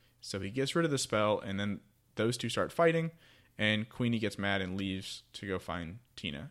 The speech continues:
and be with her. From that, Newt finds out that Tina is living in Paris, and so now Dumbledore wants him to go to Paris. Tina's in Paris, and so he and Kowalski leave, like, immediately to go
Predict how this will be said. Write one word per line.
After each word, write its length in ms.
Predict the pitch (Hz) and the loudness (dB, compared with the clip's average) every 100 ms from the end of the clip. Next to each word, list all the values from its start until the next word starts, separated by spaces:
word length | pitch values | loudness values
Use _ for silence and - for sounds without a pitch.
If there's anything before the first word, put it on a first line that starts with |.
| - | -12
and 120 | 95 | -8
be 100 | 80 | -6
with 120 | 78 | -6
her. 200 | - 65 - _ _ _ _ _ _ _ _ _ _ | -10 -14 -16 _ _ _ _ _ _ _ _ _ _
From 340 | - - 156 175 | -18 0 2 4
that, 360 | 95 104 - | 2 0 -4
Newt 240 | 107 120 - | -2 -2 0
finds 320 | - 110 104 | 0 2 2
out 160 | 101 95 | 0 0
that 100 | 92 | -4
Tina 240 | 113 107 | -4 -2
is 120 | 98 | -4
living 220 | 101 98 95 | -4 -4 -6
in 80 | |
Paris, 640 | 98 208 170 110 - - - _ _ | -2 2 4 4 0 -6 -10 _ _
and 120 | 113 | -6
so 120 | - 101 | -2 0
now 380 | 101 98 92 - _ _ _ - | 2 0 -2 -6 _ _ _ -6
Dumbledore 420 | 135 123 156 135 | 0 2 4 4
wants 180 | 107 101 | 4 0
him 60 | 110 | -2
to 40 | 98 | -2
go 60 | |
to 60 | 90 | -2
Paris. 540 | - 90 92 - - - _ _ _ _ _ - | -4 -4 -4 -6 -10 -16 _ _ _ _ _ -6
Tina's 380 | - 190 165 113 | -2 0 2 0
in 120 | 95 | -4
Paris, 540 | 87 90 92 123 - - _ _ _ - | -4 -4 -4 -6 -10 -16 _ _ _ -10
and 100 | 123 | -4
so 100 | 107 | -2
he 200 | 120 180 | 4 6
and 120 | 156 | 6
Kowalski 540 | 135 104 104 - 104 - - - | 2 2 2 0 -2 -4 -10 -4
leave, 380 | 101 101 95 113 | 0 2 2 0
like, 260 | 90 - - - | -4 -6 -16 -6
immediately 560 | 95 95 85 65 69 - _ - | -2 -2 -2 -6 -12 -14 _ -12
to 120 | 95 | -6
go 340 | 95 85 85 | -2 0 -2